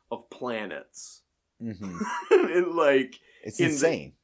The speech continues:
Speaker 1: in the sixteen hundreds, right, exactly. Like,
Speaker 2: Mm-hmm.
Speaker 1: it, it's a guy who's kinda sold short, to be perfectly honest. Like,
Speaker 2: I agree, yeah.
Speaker 1: yeah,
Speaker 2: Yeah.
Speaker 1: that's crazy, man. That was a really,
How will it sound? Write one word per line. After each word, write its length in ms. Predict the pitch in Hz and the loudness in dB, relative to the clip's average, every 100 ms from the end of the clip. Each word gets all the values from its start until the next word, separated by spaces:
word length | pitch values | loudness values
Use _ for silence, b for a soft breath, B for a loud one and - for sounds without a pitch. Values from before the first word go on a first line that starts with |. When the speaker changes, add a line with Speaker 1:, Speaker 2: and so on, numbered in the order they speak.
| _ | _
Speaker 1:
in 160 | 185 165 | 6 6
the 80 | 147 | 0
sixteen 460 | - 175 - 165 | -4 -6 -6 -4
hundreds, 280 | 151 147 143 | -2 -4 -4
right, 200 | 185 214 | 0 2
exactly. 580 | 139 131 156 160 156 107 | 0 -2 -2 -2 -4 -6
Like, 220 | 104 113 | -2 -2
Speaker 2:
Mm-hmm. 80 | 117 | -2
Speaker 1:
it, 320 | 131 135 135 135 | -6 -6 -6 -6
it's 100 | 131 | -6
a 60 | |
guy 240 | 127 139 196 | -2 0 0
who's 160 | 180 | -2
kinda 280 | - 151 120 | -4 -2 -2
sold 520 | - - 131 131 143 - | -6 -10 -2 -2 -2 -6
short, 600 | - 104 120 131 - - | -14 -6 -4 -4 -6 -12
to 100 | 98 | -10
be 140 | 104 | -10
perfectly 560 | - 107 101 98 87 85 | -6 -6 -6 -10 -8 -6
honest. 500 | 117 113 80 85 - | -4 -4 -8 -14 -10
Like, 360 | 95 90 90 - | -10 -8 -12 -4
Speaker 2:
I 120 | 127 | -2
agree, 260 | 120 135 110 | -2 -2 0
yeah. 260 | 127 82 - | 0 -2 -8
Speaker 1:
yeah, 340 | - 135 131 110 | -4 -2 -2 -2
Speaker 2:
Yeah. 60 | 123 | -2
Speaker 1:
that's 200 | 147 - | -2 -6
crazy, 680 | - - 143 151 110 85 | -12 -4 -2 -2 -6 -10
man. 240 | 85 90 98 | -12 -8 -6
That 100 | 135 | -4
was 160 | 156 139 | -4 -4
a 60 | |
really, 840 | 123 113 123 117 113 110 110 113 | -2 2 2 2 -2 -4 -6 -8